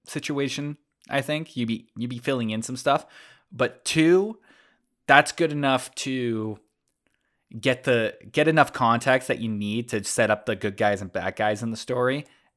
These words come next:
and, and s-, still pay a lot of homage to the crazy ideas that are in this book. You know what I mean?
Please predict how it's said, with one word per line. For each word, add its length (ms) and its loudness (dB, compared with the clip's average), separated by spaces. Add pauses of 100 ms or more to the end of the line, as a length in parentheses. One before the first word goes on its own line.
and, 500 -2 (260)
and 180 -2
s-, 160 -8 (300)
still 640 4
pay 180 2
a 80 4
lot 180 4
of 100 2
homage 680 -4
to 640 -4 (680)
the 120 0
crazy 520 -2
ideas 440 -4
that 100 -6
are 140 -6
in 120 -12
this 140 -16
book. 380 -14 (560)
You 80 -10
know 60 -6
what 100 -6
I 40 -4
mean? 180 -10